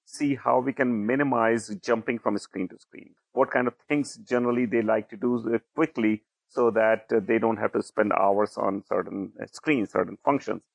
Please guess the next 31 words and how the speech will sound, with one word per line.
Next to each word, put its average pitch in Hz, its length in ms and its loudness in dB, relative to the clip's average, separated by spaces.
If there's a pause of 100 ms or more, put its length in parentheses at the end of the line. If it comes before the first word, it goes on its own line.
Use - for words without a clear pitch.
(220)
Our 131 180 0
design 143 340 0
focus 139 320 0
has 120 160 2
be-, - 120 -2
always 120 400 2
been 117 200 0
on 110 240 0
kiss, 101 320 0
keep 123 160 -2
it 107 80 -4
simple 107 320 -2
and 107 100 -4
stupid, - 380 -8
right? - 200 0 (400)
It's 147 160 -2
still 220 260 0
so 185 340 -2
powerful 160 840 0 (300)
that 139 240 -2
it 156 180 -2
solves - 960 -2 (240)
the 135 120 0
problem 139 600 2
of 135 300 2 (320)
these 127 360 -2 (220)
thousands 135 540 0
of 117 140 2 (140)
hires 120 440 0
that 113 200 0
are 113 240 2